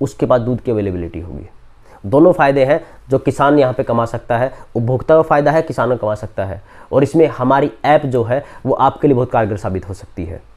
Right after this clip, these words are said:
आप हमारी ऐप को यूज़ कीजिएगा, उसमें मेरी ऑनलाइन दुकान के अंदर आप अपनी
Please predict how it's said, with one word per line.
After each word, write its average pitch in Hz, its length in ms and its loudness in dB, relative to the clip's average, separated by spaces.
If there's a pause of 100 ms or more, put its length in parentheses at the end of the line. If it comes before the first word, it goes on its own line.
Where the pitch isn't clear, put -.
आप 110 120 -4
हमारी 120 320 0
ऐप 123 160 -2
को 135 100 -2
यूज़ 123 240 0
कीजिएगा, 127 400 0 (260)
उसमें 135 220 2
मेरी 139 260 6
ऑनलाइन 131 280 4
दुकान 123 260 2
के 127 60 -4
अंदर 123 220 0
आप 120 220 0
अपनी 151 360 -2